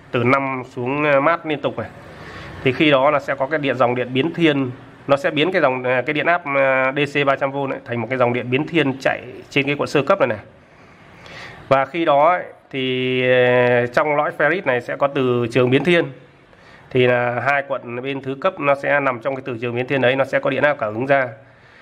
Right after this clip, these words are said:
Thì điện áp tại, ờ, một quận ấy, nó sẽ chỉnh lưu qua con D một không bảy này, sẽ, sẽ ra được năm V để cấp cho vi xử lý ấy, và mười hai V được con D một không sáu này,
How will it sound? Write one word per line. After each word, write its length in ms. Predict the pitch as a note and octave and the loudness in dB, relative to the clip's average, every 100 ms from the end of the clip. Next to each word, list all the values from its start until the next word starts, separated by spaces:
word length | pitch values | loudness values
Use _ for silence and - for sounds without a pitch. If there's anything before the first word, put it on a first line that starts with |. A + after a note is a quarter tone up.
| - - - | -20 -14 0
Thì 400 | C3 B2+ B2 B2+ | 2 4 4 2
điện 140 | C3+ | 2
áp 180 | D#3 E3+ D3 C#3+ | 2 0 -6 -4
tại, 340 | C3 A#2+ B2 | -2 -2 0
ờ, 800 | B2+ B2 A#2+ A#2+ A#2+ A#2+ A#2 A2+ | 2 2 2 2 2 0 -2 -4
một 180 | A#2+ B2 B2 | -2 -2 2
quận 200 | C3 C#3 | 0 0
ấy, 100 | - | -4
nó 100 | C#3 | -4
sẽ 140 | C#3 E3 | -4 -6
chỉnh 180 | A#2 A#2+ | -4 -2
lưu 120 | C#3+ | 2
qua 80 | C#3 | 2
con 160 | C#3 C#3 | 0 0
D 40 | C#3 C3+ C3+ C3 B2+ | 0 2 2 0 0
một 180 | A#2+ B2 | 0 0
không 140 | C3+ | 0
bảy 160 | G#2+ A2 | 0 0
này, 120 | A2+ | 0
sẽ, 140 | C#3+ | -2
sẽ 200 | C#3 C#3 | 0 0
ra 260 | B2+ C3+ C3 | 0 0 0
được 100 | B2+ | 0
năm 180 | C3+ C3 | -2 -2
V 160 | C3+ B2+ | -6 -6
để 60 | G#2+ | -6
cấp 100 | E3 | -4
cho 80 | C#3 | -2
vi 120 | C3+ | -2
xử 120 | B2+ | -4
lý 200 | A2+ A#2+ | -2 0
ấy, 100 | F3 - | 0 -2
và 160 | B2+ A#2+ | 0 0
mười 280 | A#2 A#2 A#2 | 2 2 2
hai 200 | C#3 C3+ | 0 -2
V 180 | C#3 C3 | -4 -4
được 160 | A#2+ | -4
con 180 | B2+ B2+ | -4 -2
D 40 | C3 C3 B2+ | -2 0 0
một 200 | A2+ A2 | -2 -4
không 100 | B2 | -4
sáu 240 | A#2+ A#2+ | 0 2
này, 120 | D3 | 0